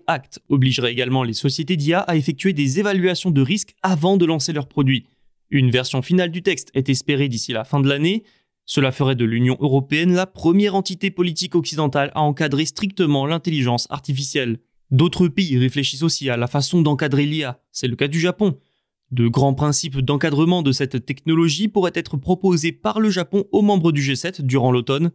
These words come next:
Ces grands principes devraient notamment permettre de lutter contre la désinformation en aidant les internautes à faire la distinction entre des images générées par I A et de vraies images. Des tests avant déploiement des I A seront également proposés dans ces onze grandes lignes directrices.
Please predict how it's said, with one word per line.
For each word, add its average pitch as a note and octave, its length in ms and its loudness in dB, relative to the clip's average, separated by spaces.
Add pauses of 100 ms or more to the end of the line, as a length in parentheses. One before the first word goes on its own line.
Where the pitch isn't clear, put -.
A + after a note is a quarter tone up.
(380)
Ces B2 300 0
grands B2 280 2
principes D#3 440 -2
devraient C#3 260 0
notamment C#3+ 320 0
permettre C#3 400 -4
de B2 120 0
lutter B2 300 -2
contre C3 280 -4
la A2+ 100 -2
désinformation C#3+ 960 0
en A#2+ 220 0
aidant B2+ 300 0
les A2 180 -4
internautes C#3 380 0
à D#3+ 60 -4
faire D#3+ 160 -6
la D3+ 100 -6
distinction F3+ 560 -2
entre C3+ 260 -2
des A#2+ 220 -2
images C3 320 0
générées A#2 380 -6
par A2+ 240 -8
I C3+ 140 -2
A G#3 200 -2
et F3 80 2
de D#3 140 2
vraies C3 380 2
images. B2 440 -4 (400)
Des C3+ 220 2
tests G3 320 0
avant D#3 280 2
déploiement D#3 460 0
des D3 240 -4
I D#3+ 40 -4
A C3+ 60 0
seront B2 280 0
également A#2+ 280 0
proposés E3+ 440 0
dans B2+ 160 -2
ces - 260 -8
onze F3 220 2
grandes C#3 260 2
lignes D3 300 2
directrices. C3+ 640 -2